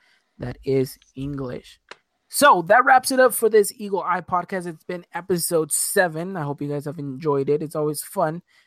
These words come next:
to be able to come here and talk to you guys. Hopefully, you guys can agree that, uh, with me and Dylan, that America looks like in favor of these six points. Hopefully,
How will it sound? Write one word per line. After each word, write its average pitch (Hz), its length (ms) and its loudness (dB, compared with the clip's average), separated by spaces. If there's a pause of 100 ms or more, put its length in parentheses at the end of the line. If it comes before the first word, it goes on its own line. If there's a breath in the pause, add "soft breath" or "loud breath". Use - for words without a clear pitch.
(100)
to - 80 -20
be 151 80 0
able 139 140 2
to 127 60 -6
come 139 220 -8
here 135 160 -8
and 131 100 -10
talk 135 220 -8
to 160 100 -16
you 135 120 -8
guys. 143 300 -4 (340 loud breath)
Hopefully, 233 680 2 (260)
you 175 80 0
guys 170 120 0
can 170 120 -8
agree 175 300 -4
that, 160 300 2
uh, 143 400 -4
with 139 140 -6
me 147 160 -8
and 147 100 -8
Dylan, 151 320 -4
that 135 180 -6
America 139 760 -6
looks 156 420 -4
like 175 340 -4
in 143 180 -10
favor 160 400 -2
of 156 220 -8
these 156 180 -12
six - 260 -6
points. 165 420 -6 (280)
Hopefully, 170 560 0